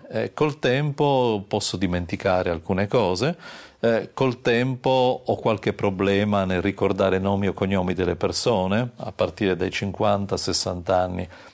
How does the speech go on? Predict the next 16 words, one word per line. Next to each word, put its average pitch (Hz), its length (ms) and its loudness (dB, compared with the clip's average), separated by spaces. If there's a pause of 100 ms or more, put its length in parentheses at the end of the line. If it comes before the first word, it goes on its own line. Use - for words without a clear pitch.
Questo 104 280 0
si - 160 -2
verifica 90 760 -2
in 92 160 -6
tutti - 340 -6
o 82 100 -2
quasi 82 300 -4
tutte 82 680 -8
le 80 160 -8
persone, 87 680 -2 (240)
senza 90 380 -2
che 85 140 -4
ciò 85 240 0
comporti 85 520 -4
un 87 100 -4
problema. 98 640 0